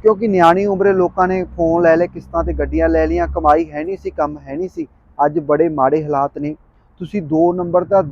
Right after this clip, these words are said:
ਬਈ ਜੀ ਬਹੁਤ ਦੂਰ ਦੀ ਗੱਲ ਆ, ਦੋ ਨੰਬਰ 'ਚ ਕਿਤੇ ਵੀ ਜਾਣ ਦੀ ਨਾ ਸੋਚਿਆ ਕਰੋ।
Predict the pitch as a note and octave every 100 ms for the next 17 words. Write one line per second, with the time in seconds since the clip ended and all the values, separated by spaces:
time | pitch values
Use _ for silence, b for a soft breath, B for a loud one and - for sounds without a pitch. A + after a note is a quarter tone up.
0 | - - - E3 F#3 G3 F3 D#3+ F#3+ F3+
1 | F#3 F#3 F#3 F#3 F#3 F3+ F3 D#3+ E3+ D#3
2 | D#3 D3+ - D3+ F3 E3+ C#3+ C3 C3 C3+
3 | B2 A#2+ B2+ - C#3+ D#3 E3